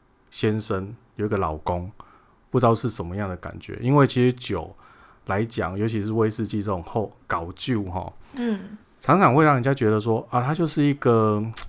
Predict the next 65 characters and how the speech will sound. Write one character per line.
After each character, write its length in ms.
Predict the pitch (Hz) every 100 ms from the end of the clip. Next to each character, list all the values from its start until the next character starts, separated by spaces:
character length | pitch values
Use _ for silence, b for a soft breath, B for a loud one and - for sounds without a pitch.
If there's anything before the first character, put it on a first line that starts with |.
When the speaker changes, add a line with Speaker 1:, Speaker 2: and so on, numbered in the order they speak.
| - - _ _
Speaker 1:
喜 200 | - -
欢 140 | 117 151
喝 160 | 165
酒， 140 | 160 104
好 100 | 92
像 120 | 113
就 100 | 135
是 160 | 131 135
一 60 | 127
个 140 | 113 - _ _ _ _
不 80 | 170
好 300 | - - 82
的 80 | 90
一 40 |
种 140 | 104 87
印 200 | 98 85
象。 240 | - 92 78 _ _ _ _ _ _ _
对， 180 | - 98
但 120 | 139
是 280 | 180 160 151 B B B
其 160 | - 170
实 100 | 151
在 200 | - 147
你 140 | 113
的 100 | 95
身 200 | 95 120
上， 160 | 127 107
我 80 | 90
很 200 | 85 101
少 180 | - 80
看 260 | - 98
到 200 | 98 92
你 100 | 95
有 80 | 101
这 140 | 87
种 120 | 98 90
反 280 | - 78
对 200 | 78 98
的 80 | 85 95
那 40 |
种 160 | 90 87
感 200 | 78 80
觉。 200 | - - - _ _ b b b b
那 280 | 139 127 117 -
我 180 | 131 180
想 200 | - 110
要 120 | 147
请 260 | - 117 127
你 140 | 92
先， 640 | - 123 117 117 117 113 117 -
第 100 | 135
一 60 | 131
件 160 | 131
事 160 | 117 120
情 160 | 101 90
就 80 |
是 80 | 104
说， 240 | - 101 98
先 200 | - 123
用 160 | 113
三 340 | 101 - 113 113
个 120 | 101
形 280 | - 98 92
容 200 | 92 101
词 300 | - 87